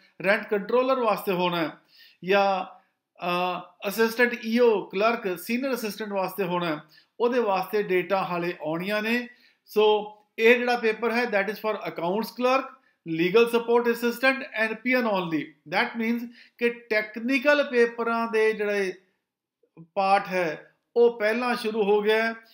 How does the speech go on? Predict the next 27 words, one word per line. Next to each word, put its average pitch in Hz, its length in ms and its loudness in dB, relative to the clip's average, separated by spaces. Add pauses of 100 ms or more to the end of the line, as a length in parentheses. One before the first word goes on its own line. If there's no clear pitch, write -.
(240)
ਤੇ 214 120 2
ਜਿਹੜੇ 208 260 -2
ਕਾਮਨ 202 680 -2
ਪੇਪਰ 233 440 2
ਨੇ 208 260 -4
ਜਿਹਦੇ 202 300 0
ਵਿੱਚ 208 280 -4
ਸਾਰੇ 208 720 0 (160)
ਕੈਂਡੀਡੇਟਸ 208 440 -2
ਅਪਲਾਈ 196 320 -2
ਕਰ 190 180 -2
ਸ-, - 180 -16 (220)
ਸਕਦੇ 185 400 -2
ਸੀਗੇ, 175 460 -2 (380)
ਉਹਨਾਂ 233 320 -2
ਦਾ 196 260 0
ਪੇਪਰ 196 600 -4
ਹਾਲੇ 185 240 -2
ਥੋੜ੍ਹੇ 196 360 -4
ਦਿਨ 190 180 -8
ਹੋਰ 170 320 -2
ਲੱਗਣਗੇ 190 440 -2
ਉਹਦੀ 185 220 -2
ਨੋਟੀਫਿਕੇਸ਼ਨ 165 720 -6
ਆਉਣ 147 220 -4
ਨੂੰ। 139 220 -12 (600)
So 175 380 -2